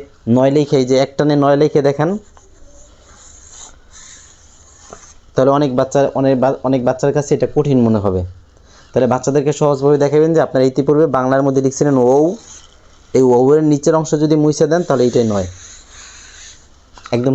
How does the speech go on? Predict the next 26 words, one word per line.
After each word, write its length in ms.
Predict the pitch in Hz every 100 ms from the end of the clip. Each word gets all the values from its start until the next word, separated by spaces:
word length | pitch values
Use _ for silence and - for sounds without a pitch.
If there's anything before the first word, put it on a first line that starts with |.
| 127
সহজ 240 | 135 151 160 127
এবং 120 | 120 123
ইজি। 180 | 107 95 92 - _ _ - - -
আচ্ছা, 260 | 127 123 104 95
তাহলে 180 | 123 143 135
অঙ্ক 140 | 143 135 147
হাতের 180 | 135 143
লেখা 140 | 143 143
একদম 180 | 135 139 -
সহজ। 200 | 143 175 - - - _ _ _
এক 140 | 143 147 -
থেকে 140 | 147 139
নয় 120 | 135
পর্যন্ত 240 | 147 147 151 151
লিখলে 220 | 147 170 185
তাহলে 180 | - 123
বাকিগুলো 340 | 117 123 113 107 -
সহজ। 200 | 104 92 92 - _ _ -
এক 100 | -
থেকে 140 | 135 127
নয় 120 | 127 131
পর্যন্ত 240 | 135 139 131
যা 80 | 127 127
আছে 180 | 120 165 190 - - _ _ - -
কোটি 180 | 147 135 131
কোটি 200 | 131